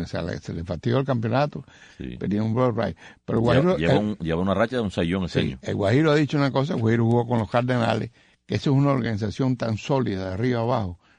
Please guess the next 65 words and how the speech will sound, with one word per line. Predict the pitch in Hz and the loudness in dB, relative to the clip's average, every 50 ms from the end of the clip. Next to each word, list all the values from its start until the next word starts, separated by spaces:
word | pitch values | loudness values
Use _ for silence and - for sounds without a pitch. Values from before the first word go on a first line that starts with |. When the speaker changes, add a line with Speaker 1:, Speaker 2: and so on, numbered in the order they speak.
| _ _ | _ _
Speaker 1:
que | - - - - | -8 -6 -6 -2
pierde | - 135 143 147 143 147 | 0 0 2 2 2 0
un, | 143 139 135 123 - _ _ _ - | 0 0 0 -2 -4 _ _ _ -10
un | - 143 135 113 | -8 -6 -4 -2
pelotero, | 135 135 135 131 131 147 143 143 | -2 0 0 0 0 -2 -2 -2
Speaker 2:
Sí. | - | -2
Speaker 1:
pero | - 117 | -2 -2
tiene | 107 120 123 120 123 | 0 0 0 0 0
alguien | 120 127 123 127 127 | 0 0 -2 -2 -4
que | 117 | -4
lo | 107 | -4
sustituye. | 92 123 117 87 - 107 - - 95 85 80 | -2 -2 -2 -2 -2 -4 -4 -4 -4 -2 0
Speaker 2:
Tiene | 82 87 175 92 | 2 2 2 2
Speaker 1:
El | 85 | 2
Speaker 2:
diez | 87 127 139 | 4 4 4
en | 147 | 4
Speaker 1:
Waka | 98 95 143 143 | 4 4 2 2
Speaker 2:
el | - | 2
Speaker 1:
este | 143 - | 2 2
le | - | 2
ha | 135 127 | 2 4
Speaker 2:
triple | - - | 4 4
A | - | 4
y | |
Speaker 1:
sacado | - 135 139 | 4 4 4
la | 139 | 4
Speaker 2:
doble | 127 123 - | 2 0 0
A. | |
Speaker 1:
cara. | - 147 147 139 135 117 | 0 0 0 0 0 -2
Estos | 101 - 139 165 | -2 -2 0 0
muchachitos | 180 185 - 170 165 208 202 170 | 2 2 0 -2 0 0 0 2
jovencitos, | 131 135 131 117 95 92 151 95 95 | 2 2 0 -2 -2 0 0 0 2
Speaker 2:
Sí, | - | 2
son | - 117 | 2 2
Speaker 1:
Waka | 135 - 92 127 139 - | 2 2 2 2 0 0
Speaker 2:
jovencitos. | 107 90 - | 0 -2 -4
Speaker 1:
este. | - - - - - - 113 110 101 92 82 - - - - - _ _ | -4 -6 -8 -10 -8 -6 -4 -4 -6 -8 -10 -14 -20 -20 -20 -20 _ _
Y, | - - 101 92 90 90 92 85 82 78 - - - | -6 -4 -2 0 0 0 0 -2 -4 -6 -8 -14 -10
y | 123 - 104 104 98 | -4 -2 0 0 2
es | 95 98 117 | 2 2 2
el | 120 120 113 117 | 2 2 4 4
as | 131 147 147 - - - - | 2 2 2 -2 -8 -12 -6
en | 110 107 107 | -4 -2 -2
este | 107 - 127 | -2 -2 -4
momento | 110 107 107 110 113 113 - - 104 95 | -4 -2 -2 -2 -4 -4 -4 -4 -4 -6
del, | 90 92 95 101 - | -6 -8 -8 -8 -8
del | 87 85 82 82 | -6 -6 -8 -6
Speaker 2:
Como | - - 87 90 | -4 0 2 4
Speaker 1:
picheo. | 85 95 | 4 4
Speaker 2:
dice | 113 113 - 120 | 4 4 4 4
Carrillito, | 110 107 104 110 117 127 110 104 82 71 - _ _ _ | 4 4 4 4 4 2 2 2 0 -2 -4 _ _ _
el | - 85 80 78 | 0 0 0 2
Waka | 76 87 101 113 110 117 107 | 2 4 4 4 4 2 0
Waka | 92 87 90 80 - - - - - - - - | 2 2 2 0 0 -2 -10 -12 -12 -14 -12 -8
del | 69 69 67 | -4 -4 -2
Speaker 1:
El | - | 0
Speaker 2:
San | 87 90 | 2 2
Speaker 1:
Waka | 98 95 76 - 92 | 2 2 0 0 -2
Speaker 2:
Luis. | 95 92 | -2 -2
Speaker 1:
Waka. | 90 82 80 - - 78 | -4 -6 -6 -6 -4 -2
Speaker 2:
¿Mm? | 80 95 110 107 _ _ _ _ _ _ _ _ _ _ _ _ _ _ _ _ _ | -2 -2 -4 -6 _ _ _ _ _ _ _ _ _ _ _ _ _ _ _ _ _
Speaker 1:
Sí, | - - - - - - - - | -8 -4 -4 -2 -4 -4 -8 -12
se | - - - 107 | -12 -6 -6 -4
escribe | 104 - 131 135 156 156 151 | -2 0 2 2 2 2 2
Guacha. | 131 131 139 131 - - - - - | 2 2 2 2 0 -2 -10 -14 -14